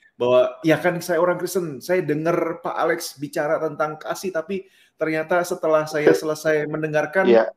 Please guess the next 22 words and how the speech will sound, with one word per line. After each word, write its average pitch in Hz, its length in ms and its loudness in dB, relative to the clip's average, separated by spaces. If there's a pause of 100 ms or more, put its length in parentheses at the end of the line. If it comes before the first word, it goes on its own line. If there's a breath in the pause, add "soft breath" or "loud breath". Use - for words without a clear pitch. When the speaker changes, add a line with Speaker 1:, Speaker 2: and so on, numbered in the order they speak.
(680)
Speaker 2:
hari 143 440 0
ini 190 160 0
saya 180 160 0
diperhadapkan 143 560 -2
dengan 135 340 -4
suami 151 400 -2
atau 156 140 -2
istri 151 260 -2
yang, 143 240 0 (560)
wah, 190 240 8
rasanya 156 320 2
menjengkelkan," 147 480 8
dan 185 80 10
Speaker 1:
Hmm. 175 160 10
Speaker 2:
sebagainya, 151 400 2
Pak. - 140 -4 (480)
Speaker 1:
Wah. 131 320 8
Speaker 2:
Nah, 135 140 4
itu - 160 -4
yang, 123 280 2
<laughs> - 300 -8
yang, 156 180 8